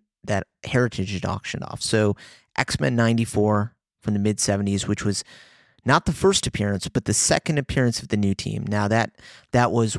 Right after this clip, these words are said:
Wolverine, Storm, Nightcrawler, Colossus. These are, um, you know, some of them, like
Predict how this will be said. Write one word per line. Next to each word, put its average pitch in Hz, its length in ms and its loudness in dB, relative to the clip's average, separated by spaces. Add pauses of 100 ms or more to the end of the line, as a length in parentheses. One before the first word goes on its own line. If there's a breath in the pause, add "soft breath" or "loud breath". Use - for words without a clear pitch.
Wolverine, 123 880 2 (240)
Storm, 120 680 2 (480)
Nightcrawler, 113 800 0 (200)
Colossus. 107 760 0
These 107 220 -2
are, 104 300 2 (520 soft breath)
um, 98 440 0
you 110 80 0
know, 98 80 2
some 113 180 0
of 110 60 0
them, 101 180 0
like 98 180 -2